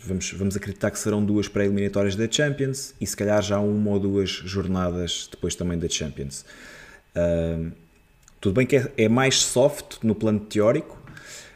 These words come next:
mas o facto de haver, eh, pronto, de haver testes difíceis, de haver testes, eh, importantes para nós nos,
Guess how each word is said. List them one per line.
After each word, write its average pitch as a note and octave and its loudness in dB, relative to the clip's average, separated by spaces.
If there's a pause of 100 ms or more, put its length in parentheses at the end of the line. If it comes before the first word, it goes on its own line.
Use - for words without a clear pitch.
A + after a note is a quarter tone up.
mas G2 -4
o - -6
facto B2 0
de A#2 0
haver, A2+ 2
eh, A2 2 (360)
pronto, F2 -2
de F2+ 0
haver G#2 2
testes - 2
difíceis, A#2+ 0
de G2+ 0
haver G#2+ 0
testes, - -2
eh, G#2 -2
importantes B2 0
para G2+ -4
nós G#2 0
nos, - -6